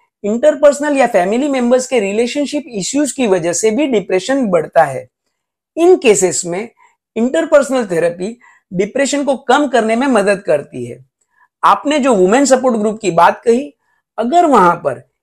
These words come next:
इन काउंसलिंग टेक्निक्स पे काम किया जाता है, तो आपकी सिस्टर को डिप्रेशन से बाहर निकालने में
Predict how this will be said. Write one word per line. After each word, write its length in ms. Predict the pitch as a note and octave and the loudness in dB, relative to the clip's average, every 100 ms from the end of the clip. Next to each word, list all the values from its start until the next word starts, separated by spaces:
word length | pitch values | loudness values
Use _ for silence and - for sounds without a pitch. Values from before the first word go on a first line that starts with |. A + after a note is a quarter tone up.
| - | -6
इन 200 | C#4+ D#4 | -2 0
काउंसलिंग 580 | B3+ F#3+ G#3 D#4 E4+ B3+ | 0 0 0 0 0 0
टेक्निक्स 400 | A3 G3+ G3 - | -2 -2 -4 -4
पे 120 | F#3 | -6
काम 380 | - F#3+ C#4+ B3+ | 0 2 2 2
किया 180 | C4+ A3+ | 4 4
जाता 340 | F#3+ F3 E3 | 4 2 0
है, 260 | D#3 G#3 A3+ _ _ _ _ - | -2 -4 -8 _ _ _ _ 0
तो 60 | |
आपकी 400 | D#4 C4+ G#3+ A3 | 4 4 4 -2
सिस्टर 420 | F#3 F3 - F3 D#3 | -2 -2 -2 -2 -2
को 340 | E3 F#3 - _ _ - | -2 -4 -6 _ _ -8
डिप्रेशन 540 | F3 A3+ D4 D4 D4 | -6 -4 -2 -2 -2
से 140 | C#4+ B3 | 0 0
बाहर 380 | F3+ E3 B3+ D4 | 2 2 4 4
निकालने 440 | B3+ G3+ E3+ E3 | 4 2 2 0
में 220 | F3+ C4 | -2 -4